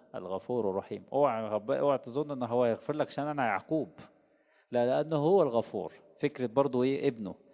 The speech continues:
إن هو دايما يربط الناس بمين؟ بالله، لا بي. فلما، وشوفوا كلمة رب دي تشعر فيها إيه؟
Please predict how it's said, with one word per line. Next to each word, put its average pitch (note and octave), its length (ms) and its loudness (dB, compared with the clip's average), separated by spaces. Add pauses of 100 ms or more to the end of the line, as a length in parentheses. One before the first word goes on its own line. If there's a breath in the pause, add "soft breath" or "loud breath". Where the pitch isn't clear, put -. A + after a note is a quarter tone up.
إن G#2+ 60 -4
هو B2+ 100 6
دايما F3 380 6
يربط E3+ 340 4
الناس D#3 220 0
بمين؟ D3 380 -4 (360 soft breath)
بالله، D3+ 560 6
لا D#3 260 6
بي. A#2+ 300 -2 (1800 soft breath)
فلما، G#2+ 1040 6 (1400 soft breath)
وشوفوا G#2+ 560 -4 (140)
كلمة A#2 320 -4
رب A2+ 220 0
دي A2 280 -6 (920)
تشعر B2 340 -2
فيها A#2 240 -2
إيه؟ A2+ 160 0